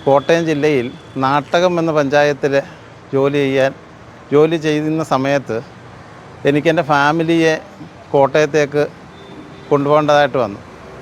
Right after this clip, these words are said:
കാരണം, ആ, ഞാൻ അതിനുവേണ്ടി ഒരു വീട് അന്വേഷിച്ച് നടന്നപ്പോൾ എൻ്റെ പഞ്ചായത്ത് ഓഫീസിനടുത്ത്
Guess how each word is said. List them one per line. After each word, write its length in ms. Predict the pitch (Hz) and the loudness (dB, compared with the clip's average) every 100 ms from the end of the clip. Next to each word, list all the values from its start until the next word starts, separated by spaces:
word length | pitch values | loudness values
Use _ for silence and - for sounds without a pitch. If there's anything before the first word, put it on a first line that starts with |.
| - - | -20 -4
കാരണം, 360 | 135 143 151 147 185 - - - 170 143 139 | 0 0 -2 -4 -8 -18 -18 -16 -12 -6 -4
ആ, 40 | 135 131 127 127 - - - 151 | -2 -2 -2 -4 -8 -14 -4 0
ഞാൻ 140 | 170 175 | 2 2
അതിനുവേണ്ടി 380 | 165 180 180 180 | 2 2 0 0
ഒരു 80 | 175 151 | -2 -2
വീട് 240 | 156 180 180 | 0 2 2
അന്വേഷിച്ച് 520 | 156 160 147 147 151 160 - - - 147 | 0 -2 -4 -8 -6 -6 -8 -18 -12 -4
നടന്നപ്പോൾ 480 | 139 151 147 117 117 - - - 143 | -2 0 -2 -2 -6 -8 -18 -8 -4
എൻ്റെ 140 | 151 156 | -2 0
പഞ്ചായത്ത് 380 | 151 151 170 165 165 | 0 2 0 0 -2
ഓഫീസിനടുത്ത് 640 | 160 160 156 143 131 | -2 -2 -2 -2 -2